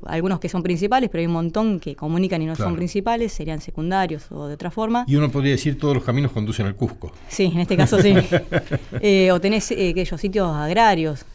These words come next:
Speaker 1: eh, como los Colorados. Eh, hay un montón de, de sitios o tambos de apoyo donde, eh, eh,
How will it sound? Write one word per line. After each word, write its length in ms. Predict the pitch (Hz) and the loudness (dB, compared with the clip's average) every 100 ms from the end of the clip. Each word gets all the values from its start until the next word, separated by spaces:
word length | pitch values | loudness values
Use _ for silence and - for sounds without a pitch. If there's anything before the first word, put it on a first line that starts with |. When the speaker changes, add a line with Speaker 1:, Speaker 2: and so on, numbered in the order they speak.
| - | -12
Speaker 1:
eh, 160 | 165 147 | -10 -8
como 160 | 156 | -6
los 100 | 156 | -6
Colorados. 800 | 143 156 165 208 202 170 160 143 - - | -6 -4 2 4 4 2 -2 -6 -12 -12
Eh, 220 | 160 156 - - | -12 -12 -16 -6
hay 120 | 208 | 0
un 60 | 226 | 2
montón 380 | 208 208 247 226 | 2 0 0 2
de, 280 | 185 165 170 | 2 0 -4
de 140 | 165 | -6
sitios 500 | - 214 - 160 147 - | -4 -4 -2 -4 -4 -8
o 120 | 156 | -2
tambos 400 | 202 202 190 170 | 2 2 2 0
de 60 | |
apoyo 400 | 160 208 214 202 | -2 -2 -2 -2
donde, 460 | 165 160 156 151 147 - - - | -6 -4 -4 -4 -6 -14 -20 -12
eh, 500 | 165 156 147 139 - - | -8 -6 -6 -8 -10 -10
eh, 220 | 147 | -12